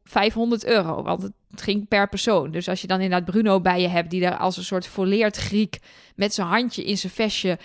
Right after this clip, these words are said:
tot het einde staat te shinen, ja, dan kan je zelf nog zo slecht dansen, maar dat schiet niet op. Maar inderdaad, wat jij zegt over de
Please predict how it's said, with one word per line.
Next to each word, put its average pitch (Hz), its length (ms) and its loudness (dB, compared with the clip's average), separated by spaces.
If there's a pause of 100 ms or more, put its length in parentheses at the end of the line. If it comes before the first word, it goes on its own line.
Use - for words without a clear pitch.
(300)
tot 202 160 4
het 196 140 0
einde 247 360 0
staat 196 260 0
te 196 80 -8
shinen, 240 520 -2 (320)
ja, - 180 0
dan 113 120 -4
kan 190 180 2
je 190 60 2
zelf 214 280 2
nog 208 160 -2
zo 196 80 -10
slecht 233 320 0
dansen, 180 580 -2
maar 196 200 -4
dat 233 160 -8
schiet 269 180 -8
niet 269 120 -4
op. 185 140 0
Maar 214 160 4
inderdaad, 285 320 2
wat 240 120 -2
jij 262 140 2
zegt 262 320 -2
over 226 240 2
de 220 280 2